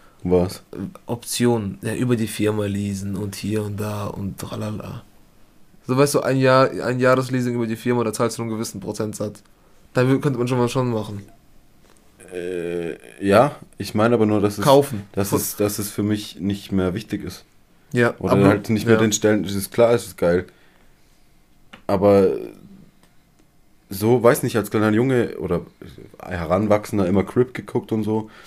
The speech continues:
Speaker 1: und
Speaker 2: Hm.
Speaker 1: Autovergleiche und Matthias
Speaker 2: Ja.
Speaker 1: Malmedy und hier und da.
Speaker 2: <laughs>
Speaker 1: Damals war es noch was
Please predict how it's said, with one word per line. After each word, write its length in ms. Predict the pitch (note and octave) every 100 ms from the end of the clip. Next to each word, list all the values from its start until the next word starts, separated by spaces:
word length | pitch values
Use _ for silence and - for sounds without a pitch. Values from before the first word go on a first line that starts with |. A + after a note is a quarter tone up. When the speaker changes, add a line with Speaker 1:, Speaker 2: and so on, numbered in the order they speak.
| - -
Speaker 1:
und 140 | -
Speaker 2:
Hm. 40 |
Speaker 1:
Autovergleiche 1000 | E2 G#2+ A2 G2+ G2+ G#2 G#2 G#2 A2 G#2
und 360 | F#2 G2 F2 -
Matthias 420 | G2 A#2 A#2 G2+
Speaker 2:
Ja. 40 | G#2
Speaker 1:
Malmedy 580 | G#2 G#2+ G#2 G#2+ G2+ G2 - - -
und 220 | G2 G2 F#2+
hier 160 | G#2+
und 180 | A2 G#2+
da. 240 | A2 A2 G#2+ - C3 - - -
Speaker 2:
<laughs> 100 | C3+ - _ _ _ _ _ _ - - F2+ -
Speaker 1:
Damals 400 | G#2+ A#2 A2 G#2
war 120 | G#2+
es 120 | G#2+
noch 120 | A#2 G#2
was 300 | G#2 -